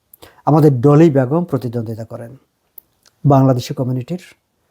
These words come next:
প্রথম জনপ্রতিনিধি। সেই নির্বাচনে ডলি বেগম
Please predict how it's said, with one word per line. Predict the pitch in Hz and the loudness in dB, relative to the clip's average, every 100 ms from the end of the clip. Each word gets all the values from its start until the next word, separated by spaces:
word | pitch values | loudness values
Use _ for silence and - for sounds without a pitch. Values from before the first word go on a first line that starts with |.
| _ _ - | _ _ -4
প্রথম | 185 165 185 | -2 2 2
জনপ্রতিনিধি। | 139 123 117 117 120 120 - 143 _ _ _ _ _ - _ _ | 2 -2 -4 -8 -8 -12 -18 -20 _ _ _ _ _ -20 _ _
সেই | 190 185 | 4 6
নির্বাচনে | 180 180 185 202 | 6 4 0 -2
ডলি | 160 151 | 0 2
বেগম | 147 143 147 156 | 2 0 -2 -4